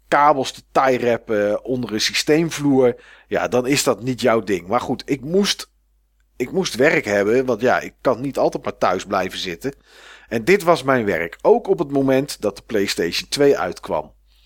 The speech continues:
En, ehm, het was op een, eh, het was op vierentwintig november dat dat ding, eh, dat dat ding uitkwam.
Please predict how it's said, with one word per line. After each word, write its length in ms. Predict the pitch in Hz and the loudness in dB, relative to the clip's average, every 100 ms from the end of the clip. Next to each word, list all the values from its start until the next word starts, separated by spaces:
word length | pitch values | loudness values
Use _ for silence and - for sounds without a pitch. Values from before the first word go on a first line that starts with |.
| - - - - _ _ | -20 -20 -20 -20 _ _
En, 400 | 127 131 131 123 | 2 4 4 2
ehm, 320 | 127 123 120 110 - _ _ _ _ - | 0 2 2 -2 -16 _ _ _ _ -12
het 120 | 131 | -4
was 160 | 156 175 | -2 -2
op 180 | 143 151 | -2 -2
een, 200 | 123 120 | 0 0
eh, 480 | 107 98 95 95 92 - | 0 0 0 0 -2 -6
het 100 | - | -6
was 140 | 113 117 | -6 -6
op 80 | 101 | -8
vierentwintig 680 | - 233 196 - 156 123 | -2 0 0 0 -2 -2
november 680 | 107 104 - 143 190 202 233 | -2 -2 2 2 2 0 2
dat 180 | 160 151 | 0 0
dat 180 | 151 131 | -2 0
ding, 280 | 156 156 | 0 0
eh, 180 | 147 139 82 | -2 -2 -2
dat 160 | 143 | -4
dat 160 | 143 113 | -4 -4
ding 220 | 120 110 | -2 -2
uitkwam. 600 | 110 135 165 - 139 185 | 0 0 0 0 0 0